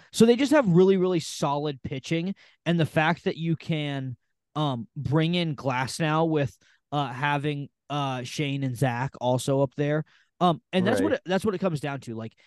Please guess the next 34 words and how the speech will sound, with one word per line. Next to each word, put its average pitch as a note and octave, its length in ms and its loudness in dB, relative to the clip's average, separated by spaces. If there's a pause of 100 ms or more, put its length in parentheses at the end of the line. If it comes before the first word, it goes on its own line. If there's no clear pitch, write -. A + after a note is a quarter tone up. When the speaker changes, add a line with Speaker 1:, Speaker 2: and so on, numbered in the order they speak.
(120)
Speaker 1:
hitting G#3+ 320 2
is F#3 160 0
important, D#3 640 -2 (300)
but, E3+ 120 6
like, D#3+ 200 2
having E3 460 2
really D#3 240 4
good C#3 280 0
pitching E3+ 460 -6
is C#3 220 -4
what C3+ 220 -2
gets - 240 -6
you A#2 60 -8
far B2 560 -2 (100)
in, A#2+ 420 -6 (140)
in A#2+ 320 -8
Speaker 2:
Agreed. A2+ 400 0
Speaker 1:
playoffs. B2+ 400 -6 (640)
I'm F3 180 2
gonna A3 160 2
say, F3 560 0 (680)
and A3 100 0
it's G#3+ 160 -6
so B3+ 160 0
tough F3 260 0
because, E3 260 0
like, E3 180 -2
if D#3 100 -6
you F3+ 80 0
would've F3+ 160 2
asked D#3+ 240 0
me D#3 80 -8
about, C#3 200 -8
like, B2 140 -12